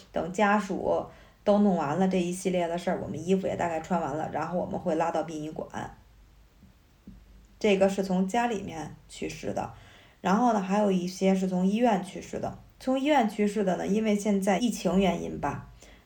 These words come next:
嗯，医院是不允许我们上去的，只能人把逝者推下来，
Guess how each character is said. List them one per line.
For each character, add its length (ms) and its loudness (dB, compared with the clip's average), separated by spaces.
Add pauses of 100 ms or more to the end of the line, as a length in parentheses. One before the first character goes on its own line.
(140)
嗯， 540 -6
医 120 -2
院 220 2
是 80 0
不 140 -2
允 200 2
许 420 -4 (380)
我 120 -4
们 140 -6
上 440 -2
去 220 -12
的， 240 -8 (200)
只 100 -8
能 240 2
人 440 0
把 380 -4 (100)
逝 280 -4
者 260 -2
推 320 -2
下 240 0
来， 180 -6